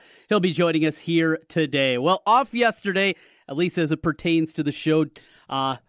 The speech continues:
with our noon to two show. Came back on after, uh,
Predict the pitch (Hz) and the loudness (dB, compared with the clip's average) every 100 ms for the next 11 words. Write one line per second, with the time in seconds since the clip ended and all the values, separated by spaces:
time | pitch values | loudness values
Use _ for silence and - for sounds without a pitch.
0 | _ - 139 147 175 - _ _ 135 143 | _ -16 -4 0 0 -2 _ _ -6 0
1 | 147 139 123 208 226 - 214 196 196 - | 0 0 -2 0 0 0 2 2 2 -4
2 | _ _ _ _ _ - 147 131 123 120 | _ _ _ _ _ -8 -6 -4 -6 -6
3 | 156 160 165 160 151 _ - 117 - 135 | -2 0 2 0 -4 _ -12 -12 -8 -4
4 | 123 120 123 | -2 -2 -2